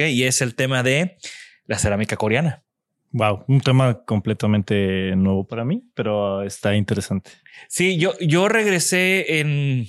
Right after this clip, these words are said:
Speaker 1: ¿cuándo fue? Fui en noviembre, creo. En noviembre fui a, a Seúl y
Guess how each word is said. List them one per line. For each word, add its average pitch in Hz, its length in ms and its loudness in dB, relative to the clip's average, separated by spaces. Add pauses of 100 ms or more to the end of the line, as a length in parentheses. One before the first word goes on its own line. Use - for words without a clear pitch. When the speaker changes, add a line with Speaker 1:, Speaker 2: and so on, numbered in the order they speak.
(160)
Speaker 1:
¿cuándo 160 200 -2
fue? 113 280 -2
Fui 165 540 -2
en 151 80 -2
noviembre, 156 460 0
creo. 185 460 -4
En 135 80 -2
noviembre 147 340 0
fui 151 280 0
a, 147 280 0
a 131 80 -2
Seúl 165 540 0 (540)
y 113 640 -2